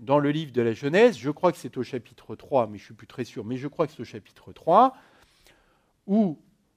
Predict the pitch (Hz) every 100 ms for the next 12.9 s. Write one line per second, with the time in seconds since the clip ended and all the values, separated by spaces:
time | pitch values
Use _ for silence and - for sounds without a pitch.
0 | _ _ _ _ _ _ _ _ _ _
1 | - 143 135 143 123 190 170 135 - _
2 | _ _ - 143 135 147 113 196 185 151
3 | 107 _ _ 135 135 151 131 233 285 -
4 | _ 156 151 170 151 131 180 175 196 165
5 | 170 156 - 139 131 127 _ 131 131 185
6 | 175 180 254 - _ _ _ _ _ _
7 | _ _ _ _ _ 180 175 175 220 208
8 | _ - 240 165 - 101 - _ _ _
9 | _ _ _ _ _ _ _ _ _ _
10 | _ 139 135 147 _ _ 160 120 _ _
11 | _ _ _ _ - _ - - 277 277
12 | 180 135 123 170 _ - - 143 175